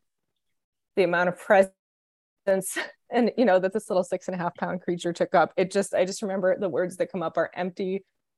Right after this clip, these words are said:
still, and silent. Like, it just felt like I was in a tomb, and it was, it was just a god awful feeling. I had no idea how I was gonna get through that day.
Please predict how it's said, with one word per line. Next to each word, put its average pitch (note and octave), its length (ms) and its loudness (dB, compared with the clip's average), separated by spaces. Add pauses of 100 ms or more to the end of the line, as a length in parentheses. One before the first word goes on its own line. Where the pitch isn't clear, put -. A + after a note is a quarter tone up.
still, E3+ 600 0
and D#3+ 200 -8
silent. A2+ 680 -4
Like, F#3 220 4
it F3 160 2
just - 440 2
felt E3 340 4 (440)
like F3+ 140 -6
I D#3 80 2
was F3 140 0
in F3+ 160 -4
a D#3+ 60 -4
tomb, D#3+ 500 -6 (120)
and F3 140 -2
it B2+ 100 -2
was, E3+ 300 -4 (200)
it - 120 2
was E3+ 180 -4
just G3 200 -6
a E3+ 40 0
god E3 260 0
awful D#3 260 -2
feeling. C#3+ 320 -6
I - 20 -2
had E3 120 -4
no E3 140 -4
idea D#3 240 -4
how E3 100 -6
I - 20 -2
was D#3 140 -6
gonna D3 180 -8
get D3 180 -6
through D#3 140 -6
that C#3+ 220 0 (140)
day. - 200 -6